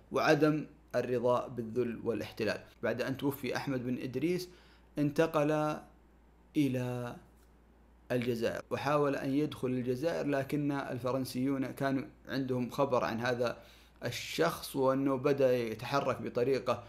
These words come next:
آه، يرفض فيها الاحتلال، لذلك منعوه من الدخول، فانتقل إلى ليبيا، بدأ يؤسس مدرسته وأفكاره وأنشأ هذه الزوايا.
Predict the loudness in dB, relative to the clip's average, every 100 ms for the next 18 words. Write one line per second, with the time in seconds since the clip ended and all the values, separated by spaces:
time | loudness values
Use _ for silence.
0 | -20 -20 -14 -2 4 4 6 6 6 4
1 | -2 0 0 0 -4 -2 0 4 4 4
2 | 2 2 0 0 0 0 0 -2 -4 -4
3 | 0 0 0 -10 -20 -4 0 2 2 2
4 | 2 2 0 -2 -2 0 0 0 -2 -4
5 | -6 -2 2 2 2 0 -4 -4 -4 -2
6 | -4 -4 -4 -6 -10 -18 -8 -6 -6 -2
7 | 0 0 -4 -14 -14 -6 -4 -2 -2 -2
8 | -2 -2 -4 -4 -6 -4 0 2 2 0
9 | -4